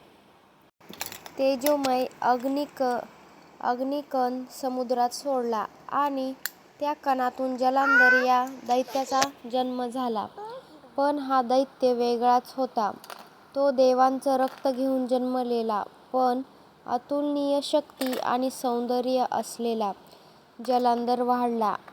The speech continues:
आणि त्याचं सामर्थ्य एवढं वाढलं की देवता देखील त्याच्या पुढे थरथर कापू लागले. त्याची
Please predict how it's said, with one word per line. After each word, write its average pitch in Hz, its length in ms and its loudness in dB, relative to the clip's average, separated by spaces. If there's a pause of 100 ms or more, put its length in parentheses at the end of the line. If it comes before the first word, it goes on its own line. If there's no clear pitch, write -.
आणि 262 360 2 (120)
त्याचं 277 300 2
सामर्थ्य 254 680 -2 (160)
एवढं 269 400 4
वाढलं 262 420 4
की 262 340 -4 (500)
देवता 269 500 6
देखील 269 380 -2
त्याच्या 262 360 2
पुढे 254 300 2 (100)
थरथर 254 360 -4
कापू 247 440 0
लागले. 226 480 0 (920)
त्याची 277 300 -2